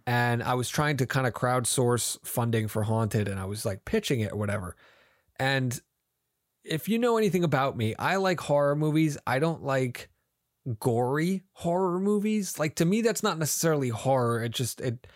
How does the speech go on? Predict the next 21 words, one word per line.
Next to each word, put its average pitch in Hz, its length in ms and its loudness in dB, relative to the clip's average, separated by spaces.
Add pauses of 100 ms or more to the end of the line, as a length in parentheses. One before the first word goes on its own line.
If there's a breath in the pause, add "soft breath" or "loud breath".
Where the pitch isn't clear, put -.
(200 loud breath)
it's 139 160 0
uncomfortable. 170 720 0
I 139 80 4
don't 143 160 -2
like 135 240 -4
watching 120 500 0
it. 120 160 0
It 131 140 -6
just 123 260 -6
physically 139 580 0
upsets 120 460 0
me. 117 260 0 (500 soft breath)
And 127 400 0 (100)
I 147 60 2
guess 208 240 0
you 196 60 0
could 147 100 -2
call 165 220 4
that 139 120 2
horror, 120 480 2
but 135 460 0